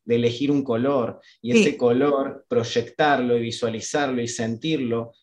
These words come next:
Speaker 1: plasmado en todas las cosas que uno va haciendo para llevar a la norma las cosas a través de un color, ¿m? O
Speaker 2: Claro.
Speaker 1: trabajar con frases, ¿no? O sea,
Speaker 2: Sí.
Speaker 1: eh,
Speaker 2: No, te iba a decir que, que
Speaker 1: Sí,
Speaker 2: son
Speaker 1: sí.
Speaker 2: métodos, son métodos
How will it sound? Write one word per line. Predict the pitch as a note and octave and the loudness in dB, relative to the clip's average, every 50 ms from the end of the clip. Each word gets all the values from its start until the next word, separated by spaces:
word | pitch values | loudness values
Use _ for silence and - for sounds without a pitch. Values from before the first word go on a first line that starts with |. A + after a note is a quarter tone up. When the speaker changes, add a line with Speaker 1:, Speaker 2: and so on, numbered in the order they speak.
| _ _ | _ _
Speaker 1:
plasmado | - A#2 A2 A#2 B2 C#3 D3+ D3 C3+ | 0 2 2 2 2 2 2 2 2
en | B2 B2 | 0 2
todas | B2 D#3+ D#3 D3 | 4 4 4 4
las | C3 A#2 - | 2 -2 -2
cosas | - E3 D#3+ - C#3+ A#2+ | -2 -2 -2 -2 -4 -6
que | - B2+ | -2 -2
uno | B2+ A#2+ A#2 | 0 0 0
va | A2+ A2+ | 0 -2
haciendo | A2+ - - D#3 D3+ C#3+ C3 A#2 - | -4 -4 -4 -2 0 2 0 0 -2
para | A#2 A#2 A#2+ A2+ | -2 -4 -4 -4
llevar | - - - B2 C#3+ D#3+ | -4 -4 -2 0 0 0
a | D#3+ D3 | 0 0
la | C3 B2 A#2 A#2 | 0 -2 0 0
norma | B2 D3 F3 F#3 F3 D#3 A2 A2 G#2 G#2 G#2+ | 0 0 2 0 0 0 -2 -2 -4 -4 -4
las | G#2+ G#2+ G#2 - - | -4 -6 -6 -8 -4
cosas | _ C#3 C3 - - B2 - - | _ -4 -2 -2 -6 -8 -8 -8
a | A2+ - | -8 -6
través | - A2+ A2+ B2 C#3 C#3+ C#3+ | -4 -6 -4 -4 -4 -4 -4
de | C#3+ | -4
un | C3 - | -4 -4
color, | - G#2 A2+ C#3 E3+ E3 B2+ - - _ _ _ _ _ _ _ _ _ | -4 -4 -2 0 0 0 -2 -4 -8 _ _ _ _ _ _ _ _ _
¿m? | G#2 A#2 C#3+ E3+ E3 - - - - - - - | -8 -8 -8 -8 -10 -14 -20 -20 -20 -20 -8 -4
O | A#2 A#2+ | -2 0
Speaker 2:
Claro. | |
Speaker 1:
trabajar | A2+ A2+ A#2+ A#2 A#2 A#2+ - C#3+ C#3+ D3 | 0 0 0 0 0 -2 -2 -4 -4 -4
con | C#3 B2 A#2 - | -4 -6 -6 -6
frases, | - F3+ G3 G3 F#3+ - - - G#2 - - - - | -4 -4 -4 -4 -4 -6 -8 -8 -8 -8 -12 -16 -12
¿no? | A2 B2 D#3+ F#3+ F3 | -10 -8 -6 -6 -6
O | |
sea, | E3 - - B2+ A#2 A2 A2 F2 - _ _ _ _ _ _ - | -8 -6 -4 -2 -2 -2 -2 -6 -12 _ _ _ _ _ _ -4
Speaker 2:
Sí. | - A3 G3+ F3+ - - - _ - - - - _ _ _ _ _ _ _ _ _ _ _ _ _ _ _ _ _ _ _ - - - - - _ _ _ | 0 0 0 0 -2 -8 -20 _ -20 -20 -20 -20 _ _ _ _ _ _ _ _ _ _ _ _ _ _ _ _ _ _ _ -20 -20 -20 -20 -20 _ _ _
Speaker 1:
eh, | G3 G#3+ - A#3 | -2 0 4 6
Speaker 2:
No, | B3+ C#4 C4+ A#3+ | 8 8 8 8
te | B3 | 8
iba | B3 B3+ B3 | 6 8 8
a | B3+ | 8
decir | B3 B3 B3 B3+ C4+ A#3+ - | 6 4 4 4 2 2 2
que, | - A3 G#3+ A3 - - | 0 -2 -2 -2 -4 -6
que | - - G#3+ F#3+ F#3+ - A3+ | -4 -2 0 0 0 0 -2
Speaker 1:
Sí, | |
Speaker 2:
son | G#3 - - - | -4 -6 -4 0
Speaker 1:
sí. | A#3+ | 2
Speaker 2:
métodos, | B3 C4 B3+ C4 C4 B3+ B3+ B3+ B3+ - - | 2 4 4 4 4 4 4 4 2 -6 -14
son | - - - B3 B3 B3 | -16 -8 -4 0 2 2
métodos | C4 B3 A#3+ A3+ A3 G#3+ G#3+ - | 2 2 2 2 2 0 -2 -4